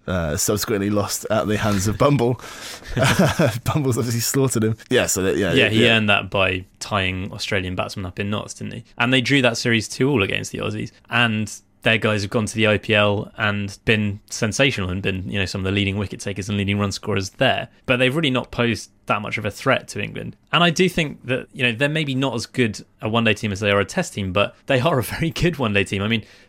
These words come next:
Speaker 2: the five nil whitewash in India last October has, I think, given England's one-day team a worse reputation than what they probably deserve, um, because they've now won six one-day international series in a row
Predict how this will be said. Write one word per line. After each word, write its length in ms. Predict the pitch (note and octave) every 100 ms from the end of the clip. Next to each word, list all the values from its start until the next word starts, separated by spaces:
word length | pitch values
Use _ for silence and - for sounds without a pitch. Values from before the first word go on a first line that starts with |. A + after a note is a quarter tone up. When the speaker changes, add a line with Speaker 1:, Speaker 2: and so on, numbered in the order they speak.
| _
Speaker 2:
the 100 | B2
five 440 | - - D#3+ C#3+
nil 480 | C3 C3+ B2 A2+ D3 -
whitewash 560 | A#2 B2+ C#3+ G#2+ G#2 G#2+
in 100 | G#2
India 380 | A2+ A#2 G#2
last 260 | G2+ G2 -
October 360 | G2+ - G2 F#2+
has, 240 | A#2+ A#2
I 80 | G#2+
think, 220 | A2 G2+
given 200 | G2 F#2
England's 320 | F#2 F#2 F#2
one-day 280 | F#2+ F#2 F#2
team 260 | F#2 G2+ F#2 - - _ -
a 60 | A2+
worse 400 | A#2 A#2+ A2+ -
reputation 560 | - - G2+ F#2 F#2
than 140 | F#2 F#2+
what 100 | -
they 80 |
probably 260 | G2 G#2 F#2
deserve, 600 | F#2+ D3 A#2 G#2 G#2+ - _
um, 220 | G#2 G2
because 240 | G#2 A#2+ G#2+
they've 120 | G#2+
now 220 | C3+ C3+
won 240 | A#2 A2+
six 720 | G#2 - - - - - - -
one-day 240 | A2 G#2+ G2
international 400 | F#2 G#2 F#2 G2
series 460 | - G2 F#2+ F#2 -
in 140 | A2+
a 100 | G#2
row 300 | G#2 G#2+ F#2+